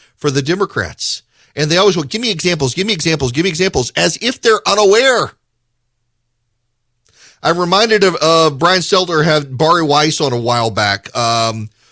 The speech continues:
who was, was, she made some statement about some biases in the press and misinformation of the press. And he said, "Well, give me examples,"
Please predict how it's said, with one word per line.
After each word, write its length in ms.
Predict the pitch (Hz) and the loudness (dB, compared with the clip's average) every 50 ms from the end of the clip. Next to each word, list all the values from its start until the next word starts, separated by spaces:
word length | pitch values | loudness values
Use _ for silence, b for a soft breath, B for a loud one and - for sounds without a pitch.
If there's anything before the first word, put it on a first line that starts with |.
| b b b | b b b
who 260 | b 156 151 147 143 | b 0 2 4 4
was, 320 | 143 143 143 139 123 - | 4 4 4 2 -2 -2
was, 260 | 131 147 147 131 117 - | -4 -2 -2 -2 -2 -6
she 340 | - - 143 - - 170 | -6 -4 -2 -2 -2 -2
made 260 | 160 175 180 175 160 - | -2 -2 -4 -4 -4 -2
some 200 | - 170 156 147 | -2 -2 -2 -4
statement 400 | 135 - 165 156 151 151 147 139 | -6 -4 -4 -4 -4 -4 -6 -4
about 220 | 127 135 135 123 | -2 -2 -2 -2
some 180 | - 160 139 127 | -4 -8 -8 -4
biases 500 | 117 127 127 131 135 139 135 - 135 123 | -2 -2 0 0 0 -2 -4 -6 -8 -8
in 60 | 117 | -10
the 60 | 123 | -10
press 300 | 113 - 135 123 123 - | -10 -6 -4 -4 -4 -4
and 100 | 131 120 | -6 -6
misinformation 720 | 117 123 123 - - - - 127 120 120 117 120 - - 120 | -6 -6 -6 -6 -8 -10 -8 -8 -6 -6 -6 -6 -6 -8 -8
of 60 | 110 | -8
the 60 | 101 | -8
press. 520 | 95 - 123 117 113 113 - - - - - b b b b b b b b | -8 -6 -4 -4 -2 -4 -4 -8 -10 -12 -12 b b b b b b b b
And 160 | 127 131 135 | -2 0 0
he 80 | 143 143 | 0 0
said, 100 | 143 156 | 0 0
"Well, 140 | 147 147 147 | 0 0 2
give 140 | 160 190 | 2 2
me 120 | 208 240 233 | 2 0 -2
examples," 960 | 196 170 208 - 262 285 285 262 202 131 101 - - - - - - - _ | -2 0 0 2 2 2 2 2 0 0 0 -2 -4 -6 -6 -8 -10 -12 _